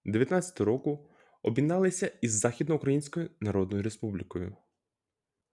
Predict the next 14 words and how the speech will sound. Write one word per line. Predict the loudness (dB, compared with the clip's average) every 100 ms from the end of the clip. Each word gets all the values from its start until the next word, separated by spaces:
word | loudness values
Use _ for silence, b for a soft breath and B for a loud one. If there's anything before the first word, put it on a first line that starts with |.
| _
Одна | 0 4
тисяча | 4 4 4
дев'ятсот | 4 2
двадцять | -2 0 2
першого | 2 2 -2
року | 0 0 -2 -4 _ _ _ _ _ _ _ _
територія | 2 4 2 2
республіки | 2 -2 -2 -2 -2 0
була | 2 4
розділена | 4 2 0 0 -2 -6 -12 _ _ _ _ _ _
за | 0 2
результатами | 4 0 0 -2 0 -2 -4 -2
Ризького | 0 0 0 -4
договору | 0 0 0 -4 -10